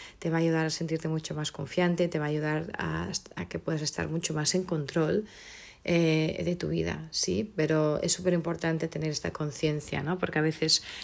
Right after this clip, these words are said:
cuando hablamos de la palabra límites parece que es como no podemos tener todo lo que queremos. Al revés, eh, poder establecer límites quiere decir saber, eh, en-, mantenerte en ese camino hacia donde quieres llegar, ¿no? Porque si no tenemos límites, el camino no tiene límites. Siempre estamos saliendo del camino y nos perdemos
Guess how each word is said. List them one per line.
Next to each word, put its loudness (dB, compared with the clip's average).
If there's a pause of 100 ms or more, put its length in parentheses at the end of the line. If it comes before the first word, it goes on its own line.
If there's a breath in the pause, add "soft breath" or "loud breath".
cuando 0
hablamos 4
de 4
la 4
palabra 4
límites 4
parece 0
que -2
es 2
como 0
no 0
podemos 0
tener -2
todo 2
lo -2
que -4
queremos. -4
Al -2
revés, 2 (480 loud breath)
eh, 6
poder 6
establecer 4
límites 4
quiere 2
decir 2 (180 loud breath)
saber, 4 (260)
eh, 2
en-, -2
mantenerte 4
en 4
ese 0
camino -2
hacia 2
donde -2
quieres -2
llegar, -2 (120)
¿no? 0 (340 loud breath)
Porque 2
si -2
no 2
tenemos 4
límites, 4
el -4
camino 4
no 4
tiene 0
límites. 2
Siempre 4
estamos 2
saliendo 6
del 2
camino -2
y -2
nos -6
perdemos -4